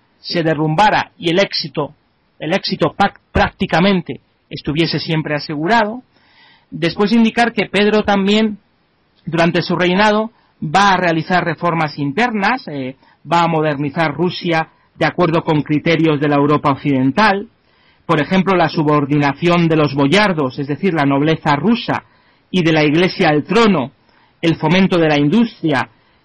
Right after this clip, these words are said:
el comercio y la educación, y la reorganización del al-, del aparato administrativo de la reforma del ejército,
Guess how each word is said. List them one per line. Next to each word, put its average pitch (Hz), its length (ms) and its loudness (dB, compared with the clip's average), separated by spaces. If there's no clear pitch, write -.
el 156 180 0
comercio 180 480 2
y 170 40 4
la 165 100 2
educación, 151 720 0
y 254 100 4
la 214 120 4
reorganización 156 920 0
del 165 100 0
al-, 143 180 -2
del 156 140 -2
aparato 170 440 0
administrativo 156 880 0
de 156 80 2
la 147 100 2
reforma 143 460 0
del 143 120 2
ejército, 151 640 -4